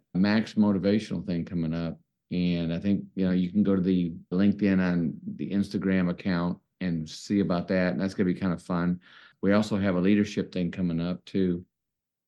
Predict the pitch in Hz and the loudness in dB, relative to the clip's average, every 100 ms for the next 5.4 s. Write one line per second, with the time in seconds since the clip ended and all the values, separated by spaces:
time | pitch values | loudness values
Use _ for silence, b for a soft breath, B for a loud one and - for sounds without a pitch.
0 | _ 110 98 113 101 92 107 110 95 107 | _ 0 4 6 6 4 4 0 -2 -2
1 | 95 98 92 95 92 92 95 - 98 98 | 0 0 2 2 2 2 0 -2 -4 -2
2 | 92 - 110 113 101 - b b b b | -6 -2 0 2 2 -2 b b b b
3 | b _ - 120 120 120 117 117 113 113 | b _ 2 4 6 6 6 4 6 6
4 | 104 - 120 120 127 110 98 - 117 110 | 4 -6 0 2 4 2 -2 0 0 2
5 | 120 107 92 90 | 2 4 4 0